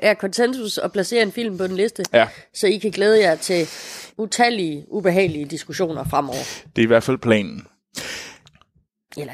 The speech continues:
Speaker 1: glæde og glæde, det er så meget sagt.
Speaker 2: <laughs> Men, øh, hvad hedder det? Vi har jo også et andet, øh, nyt format, vi gerne vil tilføje her i slutningen af vores, øh, normale del, inden vi går over til, øh,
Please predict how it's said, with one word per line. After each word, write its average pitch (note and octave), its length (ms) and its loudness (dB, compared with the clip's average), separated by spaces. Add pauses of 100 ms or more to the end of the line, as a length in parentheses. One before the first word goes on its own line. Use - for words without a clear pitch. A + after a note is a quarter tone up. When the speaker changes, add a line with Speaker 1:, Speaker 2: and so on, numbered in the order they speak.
Speaker 1:
glæde F#3+ 260 4
og F3 60 2
glæde, G3 300 4
det F#3+ 80 -4
er E3 40 -4
så F3+ 100 -12
meget F3 220 -8
sagt. D#3+ 180 -12 (120)
Speaker 2:
<laughs> C#3 100 2
Men, B2+ 180 2
øh, A2+ 580 6
hvad A2 120 2
hedder A2+ 240 6
det? G#2+ 380 0 (400)
Vi A#2+ 80 -6
har A#2 180 0
jo F#3 100 6
også G#3 180 2
et F#3+ 180 -6
andet, A3 480 0
øh, F#3 680 4
nyt F#3 220 -6
format, G#3 440 0 (100)
vi C3 80 -8
gerne D3 280 4
vil F#3 120 -2
tilføje F3 460 0
her D#3+ 140 -4
i E3 60 -6
slutningen C#3+ 680 -10
af A#2+ 320 2
vores, A2+ 400 -4
øh, A2 280 0
normale C3 440 4
del, B2 240 4
inden C3+ 200 2
vi F3 60 -4
går A#2+ 200 2
over D#3 360 2
til, B2 400 -2
øh, A#2+ 280 4